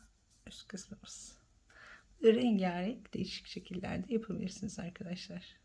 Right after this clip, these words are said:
Çiçek gibi oldu. Renkleri de güzel oldu. Umarım beğenirsiniz. Böyle istekler çok oluyor bazen. Ben de seviyorum aslında bu şekilde şeyler yapmayı.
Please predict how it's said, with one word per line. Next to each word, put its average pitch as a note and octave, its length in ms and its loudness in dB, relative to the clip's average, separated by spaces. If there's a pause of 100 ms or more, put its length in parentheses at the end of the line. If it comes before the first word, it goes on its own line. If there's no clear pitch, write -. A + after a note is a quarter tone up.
(400)
Çiçek - 360 -8
gibi - 240 -6
oldu. F3 360 -10 (920)
Renkleri F#3 420 0
de E3+ 60 -4
güzel - 300 -12
oldu. F3 340 -2
Umarım A#3 360 6
beğenirsiniz. G#3 800 4 (1500)
Böyle F#3+ 280 4
istekler F#3+ 520 -4
çok - 220 -10
oluyor F3 260 -2
bazen. F3 340 -6 (1800)
Ben G3 160 4
de F#3+ 60 4
seviyorum F#3 460 0
aslında F3+ 420 -2
bu F3+ 60 -2
şekilde F3+ 400 -4
şeyler F3+ 380 2
yapmayı. F#3+ 540 -2